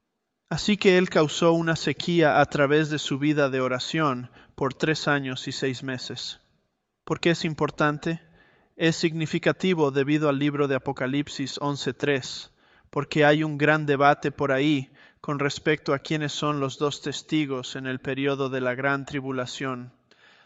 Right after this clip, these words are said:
Apocalipsis once tres dice, "Yo mandaré a mis dos testigos, y ellos profetizarán por mil doscientos sesenta días."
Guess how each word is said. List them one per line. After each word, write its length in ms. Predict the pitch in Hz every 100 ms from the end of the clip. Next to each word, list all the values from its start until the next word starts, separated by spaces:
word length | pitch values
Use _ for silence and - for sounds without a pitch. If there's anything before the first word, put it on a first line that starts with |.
| -
Apocalipsis 880 | 147 156 143 143 147 160 - 147 -
once 360 | 151 151 151
tres 420 | - 147 151 143 -
dice, 500 | 143 - 143 131 - _ _ _ _ _ -
"Yo 140 | 165
mandaré 460 | 170 170 160 147 156
a 100 | 151
mis 220 | 147 127
dos 240 | 151 151 -
testigos, 840 | 143 - 160 156 131 123 - - - _ -
y 140 | 151
ellos 320 | 156 151 147 -
profetizarán 1000 | 147 139 139 147 139 143 131 143 143 139
por 200 | 135 135
mil 280 | 147 151 147
doscientos 760 | 139 - - 151 147 151 139
sesenta 580 | - 131 156 143 135 135
días." 600 | 135 135 127 127 - -